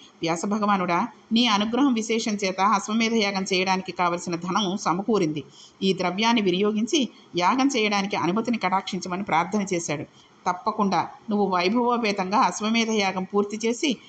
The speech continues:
మనసులో ఉన్న భారాన్ని తొలగించుకుని పరిశుద్ధుడవై పాప వినర్ముక్తుడివై గొప్ప కీర్తితో ప్రకాశించమని" చెప్పాడు వ్యాసుడు.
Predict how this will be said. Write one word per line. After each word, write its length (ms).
మనసులో 380
ఉన్న 200
భారాన్ని 460
తొలగించుకుని 640
పరిశుద్ధుడవై 720
పాప 240
వినర్ముక్తుడివై 880
గొప్ప 240
కీర్తితో 460
ప్రకాశించమని" 720
చెప్పాడు 360
వ్యాసుడు. 480